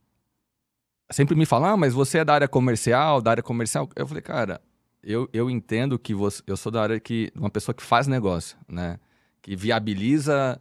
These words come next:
negócios, né?" É óbvio que é, você tem que ter um, um background técnico, né, consistente, forte e tal.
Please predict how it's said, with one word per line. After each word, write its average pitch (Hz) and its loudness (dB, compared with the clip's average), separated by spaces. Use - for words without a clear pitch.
negócios, 90 -8
né?" 85 -10
É 98 -4
óbvio 117 -2
que 110 -6
é, 107 0
você 104 -4
tem 131 -6
que - -18
ter 165 -2
um, 113 -2
um 110 -2
background 101 -2
técnico, 95 -4
né, 110 -4
consistente, 92 -4
forte 92 -2
e - -10
tal. 85 -6